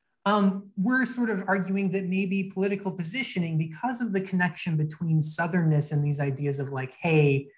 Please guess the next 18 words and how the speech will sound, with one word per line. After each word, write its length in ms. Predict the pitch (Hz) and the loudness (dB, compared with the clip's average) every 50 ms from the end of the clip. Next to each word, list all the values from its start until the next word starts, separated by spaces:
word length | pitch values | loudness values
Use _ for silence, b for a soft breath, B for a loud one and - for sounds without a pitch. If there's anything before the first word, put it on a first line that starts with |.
| B _ _ - | B _ _ 2
you 80 | 156 | 6
know, 120 | 151 151 143 | 6 6 6
being 300 | 143 170 185 190 180 156 | 8 8 8 8 8 6
Southern 440 | - - 196 190 175 175 170 160 156 | 6 6 6 6 6 6 6 6 6
means 380 | 156 156 156 151 151 151 139 | 6 8 8 8 8 8 6
being 420 | 131 - - 196 196 190 170 156 147 | 6 2 2 4 4 4 4 4 2
conservative 840 | 156 151 143 135 - - 151 143 135 139 139 139 139 139 135 127 | 2 2 2 2 2 0 0 0 0 0 0 -2 -2 -2 -4 -4
or 100 | 139 139 | -6 -8
something 380 | 135 - 147 139 - - 139 135 | -6 -6 -6 -6 -6 -4 -4 -4
like 160 | 135 135 131 - - | -4 -4 -4 -2 0
that, 260 | 254 254 233 196 165 | 2 4 4 4 4
there's 160 | 170 165 156 | 2 -2 -2
sort 140 | - 226 233 | 0 0 0
of 80 | 226 214 | 2 2
an 80 | 202 | 4
indexical 720 | 185 165 151 147 160 156 156 - - 156 - - 147 131 - | 4 4 4 4 4 2 0 0 -4 -6 -6 -4 -6 -6 -4
connection 640 | - 139 139 139 135 131 - - - 135 135 139 | -2 -2 0 0 0 -2 -4 -6 -6 -4 -2 0
there. 480 | 180 262 294 277 202 175 175 165 b | 2 4 6 6 6 4 4 2 b